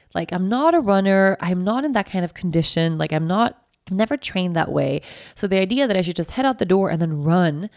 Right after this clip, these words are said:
and then try to do five kilometers running at a six minute per kilometer pace, that shit is so stupid. <laughs> And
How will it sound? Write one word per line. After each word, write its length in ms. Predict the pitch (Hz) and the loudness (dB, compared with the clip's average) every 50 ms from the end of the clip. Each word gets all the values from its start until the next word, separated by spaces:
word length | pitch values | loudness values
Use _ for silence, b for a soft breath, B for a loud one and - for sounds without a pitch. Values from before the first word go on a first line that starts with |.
| b b b | b b b
and 100 | - 175 | -4 -2
then 80 | 185 170 | -2 -2
try 140 | - 185 | -2 -2
to 100 | 175 170 | -2 0
do 140 | 170 156 180 | 2 0 0
five 420 | 165 - - - 156 156 175 180 - | -2 -2 -12 -12 -6 -6 -6 -6 -6
kilometers 560 | - 175 170 160 175 175 165 160 156 147 139 | -6 -4 -2 -2 -2 0 0 0 0 -2 -2
running 280 | 151 165 165 170 165 | -2 -2 -2 0 -2
at 80 | 160 151 | -2 -2
a 80 | 147 139 | -2 -4
six 320 | - - 160 - - - | -2 -4 -4 -6 -4 -4
minute 200 | 156 151 151 143 | -2 -2 -2 -2
per 140 | - 147 151 | -4 -8 -8
kilometer 460 | - - 156 151 143 139 143 143 139 | -6 -6 -4 -4 -4 -4 -4 -6 -6
pace, 320 | - - 165 151 143 - B B B B B B _ | -4 -4 -4 -4 -4 -6 B B B B B B _
that 260 | 240 262 294 - - | 0 0 0 0 -2
shit 380 | - - - 240 262 262 - _ | -6 -2 2 2 2 2 0 _
is 300 | - 147 156 143 - - | 0 0 0 0 -2 -10
so 540 | - - - - - - - - 175 185 190 | -16 -16 -14 -12 -12 -4 0 2 4 4 2
stupid. 720 | 190 - - - - - - 151 143 - - - - - _ | 0 -2 -10 -10 -10 -4 -4 -4 -4 -4 -8 -8 -10 -14 _
<laughs> 40 | B B B B B B B B B | B B B B B B B B B
And 140 | - 180 175 | 0 0 0